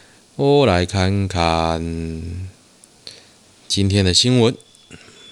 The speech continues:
今天桃园加五哦，本土加十二，境外加二，死亡加零。大家不觉得死亡加零这件事很怪吗？就是之前死亡率这么高，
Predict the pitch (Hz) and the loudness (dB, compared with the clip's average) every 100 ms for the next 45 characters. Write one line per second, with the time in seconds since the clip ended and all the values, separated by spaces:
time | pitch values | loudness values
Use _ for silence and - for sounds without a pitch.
0 | - _ _ _ _ _ _ _ _ - | -20 _ _ _ _ _ _ _ _ -20
1 | - - 139 143 156 143 131 123 113 113 | -20 -8 0 2 4 4 4 4 2 2
2 | 123 127 127 92 - - - - - - | 2 4 2 0 -6 -8 -10 -18 -20 -4
3 | 113 120 143 131 92 90 110 113 - 95 | 0 2 2 2 2 4 2 4 2 2
4 | 101 101 92 87 107 98 98 101 90 87 | 2 4 2 0 0 0 2 2 2 2
5 | 95 95 98 87 - - 85 85 87 98 | 2 2 2 2 2 0 0 -2 0 0
6 | 95 92 - - - - - - - 185 | 0 0 -6 -14 -20 -20 -20 -12 0 2
7 | 185 147 131 127 - 98 95 104 110 117 | 2 4 4 4 4 2 0 0 2 2
8 | 110 92 101 98 90 92 78 78 90 82 | 2 0 2 2 2 0 -4 -4 -2 -2
9 | 80 - 60 104 143 135 143 135 101 95 | -4 -8 -8 0 2 2 0 0 0 0
10 | - 87 87 98 87 95 87 - - - | 0 -2 -2 -2 0 0 -2 -6 -12 -14